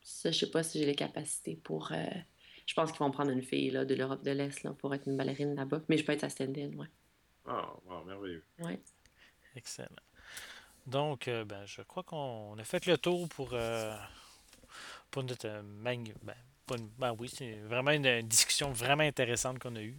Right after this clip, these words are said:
Speaker 3: Donc, je suis vraiment content d'a-, d'avoir eu la chance de, de t'avoir pour, euh, pour ce, ce show-là. Donc, euh, je te remercie
Speaker 1: Ouais.
Speaker 3: beaucoup, Nina.
Speaker 1: Ça fait un,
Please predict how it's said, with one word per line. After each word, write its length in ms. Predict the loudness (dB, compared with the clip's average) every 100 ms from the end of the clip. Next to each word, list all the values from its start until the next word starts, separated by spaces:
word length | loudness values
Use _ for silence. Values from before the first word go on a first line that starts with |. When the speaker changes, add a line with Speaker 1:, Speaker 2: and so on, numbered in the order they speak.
| -12
Speaker 3:
Donc, 260 | -12 -12 -8
je 40 |
suis 240 | -6 -6 -8 -12
vraiment 280 | -6 0 0
content 400 | -2 -6 -4 -6
d'a-, 300 | -4 -6 -6
d'avoir 320 | -2 0 2
eu 40 | 4
la 120 | 4
chance 240 | 4 0
de, 220 | 0 -2 -4 -10 -16 -14 -16 -18 -20 -20 -20 -16 0
de 100 | 8
t'avoir 280 | 10 10 8
pour, 200 | 6 2
euh, 220 | 2 0
pour 160 | -6 -4
ce, 300 | 2 2 2
ce 180 | 0 2
show-là. 420 | 2 2 2 0 -2
Donc, 240 | -6 -4
euh, 220 | -6 -6 -8
je 120 | -10 -8
te 80 |
remercie 460 | -8 -2 2 4 2
Speaker 1:
Ouais. 40 |
Speaker 3:
beaucoup, 280 | 0 -4 -6
Nina. 280 | -6 -6 -8 -12 -20 _ 0
Speaker 1:
Ça 160 | 0
fait 300 | 2 0
un, 20 | -2